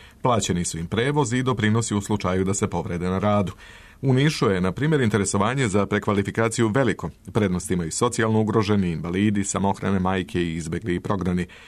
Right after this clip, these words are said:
Bilo je i kandidata sa fakultetskom diplomom koji su počeli da izučavaju zanat. U Niškoj zanatskoj komori bio je Ozren Rašić.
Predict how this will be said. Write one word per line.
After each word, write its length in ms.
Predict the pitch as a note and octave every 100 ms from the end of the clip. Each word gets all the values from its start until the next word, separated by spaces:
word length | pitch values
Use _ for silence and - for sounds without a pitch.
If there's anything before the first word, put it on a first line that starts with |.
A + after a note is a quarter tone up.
| - -
Bilo 280 | G#2+ F#2+ F2+
je 60 |
i 60 | G2+
kandidata 580 | A#2+ A#2 A2+ A#2 - A2+
sa 180 | - G#2+
fakultetskom 600 | G#2+ B2 B2+ - - F2
diplomom 440 | F2 G#2 C3 C3+
koji 180 | A2 A#2
su 160 | A#2+ G#2+
počeli 360 | G#2 G2+ G2
da 120 | F#2
izučavaju 520 | F#2 F2 - D#2+ E2 E2+
zanat. 480 | E2 D#2 C#2+ - - -
U 100 | D3
Niškoj 400 | A#2 G#2+ - G#2
zanatskoj 420 | F#2 G#2+ G2+ -
komori 340 | F#2 A#2 B2+ B2
bio 220 | A#2 A2+
je 200 | A2 G2+ -
Ozren 340 | A2+ A2 A2+
Rašić. 520 | F2+ D2 - - -